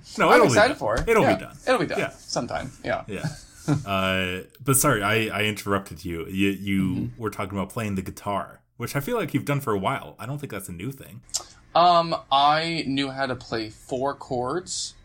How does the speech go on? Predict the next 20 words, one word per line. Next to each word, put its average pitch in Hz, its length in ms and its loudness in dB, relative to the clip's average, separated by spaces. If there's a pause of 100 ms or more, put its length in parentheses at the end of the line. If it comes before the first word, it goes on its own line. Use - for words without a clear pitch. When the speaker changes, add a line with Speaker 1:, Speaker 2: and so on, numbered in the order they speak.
(520)
Speaker 2:
for 151 220 -2
a 147 80 2
while. 165 400 0 (640)
Um, 110 600 -4 (340)
and 113 200 -4
now 113 440 -2
over 113 120 -8
the 110 60 -10
past 107 240 -8
few 110 100 -10
months, 98 280 -8
like, 95 100 -12
now 101 180 -6
I 92 60 -4
feel 113 180 -10
like 98 160 -8
I 92 120 -10
can, - 140 -12
like, 80 220 -10
actually 85 520 -10